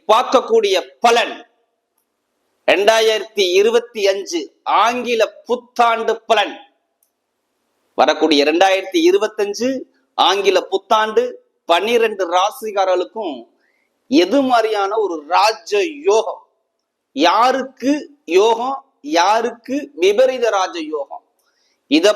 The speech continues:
பத்தி தான் ஃபுல்லா நம்ம டீட்டெயிலா பார்க்க போறோம். இதுல கடைசி முட்டு வீடியோ பாருங்க. நம்ம ஒவ்வொரு நட்சத்திரத்துக்கும் சரி, நம்ம ஒவ்வொரு விதமான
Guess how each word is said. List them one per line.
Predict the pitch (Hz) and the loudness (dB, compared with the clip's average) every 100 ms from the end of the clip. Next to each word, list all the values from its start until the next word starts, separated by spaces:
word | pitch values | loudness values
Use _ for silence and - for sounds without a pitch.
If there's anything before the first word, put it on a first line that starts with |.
| 214 | 0
பத்தி | 208 214 | -2 0
தான் | 240 - | -2 -4
ஃபுல்லா | 202 240 247 247 247 240 | -10 -6 -4 0 2 0
நம்ம | 208 175 147 160 | -2 -8 -10 -6
டீட்டெயிலா | 196 - - 214 202 196 185 | -4 -4 -2 0 2 0 -2
பார்க்க | - 160 | -6 -8
போறோம். | 143 - - _ _ _ _ _ _ _ _ _ _ _ | -10 -12 -14 _ _ _ _ _ _ _ _ _ _ _
இதுல | - 101 - | -2 0 2
கடைசி | 143 196 220 220 - 247 226 | 2 2 2 0 0 0 0
முட்டு | 226 240 226 | 0 0 0
வீடியோ | 220 208 202 | 0 0 -2
பாருங்க. | 196 208 | -2 -4
நம்ம | 196 180 | -6 -6
ஒவ்வொரு | 185 214 202 | -4 -4 -2
நட்சத்திரத்துக்கும் | 196 214 208 196 180 180 190 | -4 -4 -4 -4 -4 -4 0
சரி, | 196 | 0
நம்ம | 214 175 | 0 -2
ஒவ்வொரு | 170 202 190 | 0 0 0
விதமான | 185 180 180 170 | 0 0 0 -4